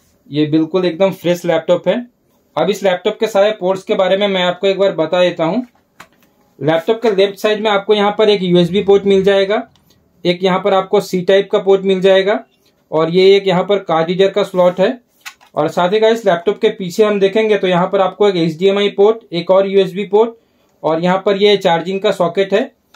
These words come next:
और यहाँ पर पीछे की तरफ ही आपको LAN port भी मिल जाएगा।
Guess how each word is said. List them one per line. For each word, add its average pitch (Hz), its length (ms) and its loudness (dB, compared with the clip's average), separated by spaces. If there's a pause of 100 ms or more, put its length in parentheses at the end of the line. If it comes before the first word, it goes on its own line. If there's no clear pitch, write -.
(240)
और 151 160 0
यहाँ 170 180 -2
पर 190 200 -2
पीछे 190 420 2 (240)
की 185 100 -4
तरफ 185 320 2
ही 208 60 0
आपको 196 280 0
LAN 170 240 2
port 190 180 0
भी 196 120 -2
मिल 196 200 0
जाएगा। 196 380 2